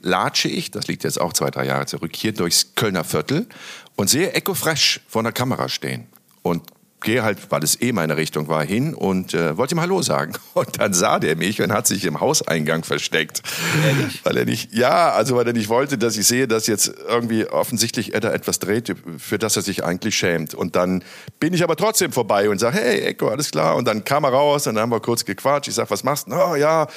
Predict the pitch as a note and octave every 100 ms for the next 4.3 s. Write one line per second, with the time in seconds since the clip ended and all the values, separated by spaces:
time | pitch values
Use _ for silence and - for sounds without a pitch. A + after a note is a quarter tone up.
0 | - - F#3+ - D#3 E3+ F3 D3 D3 C#3+
1 | A#2 A2+ A#2+ G#2+ G2 F#2+ F#2 - - -
2 | G2 G2+ - - E2 D#2+ D2+ F2 - E2+
3 | E2+ E2 F#2 E2 E2+ F2+ F2+ - G2+ F2
4 | E2 E2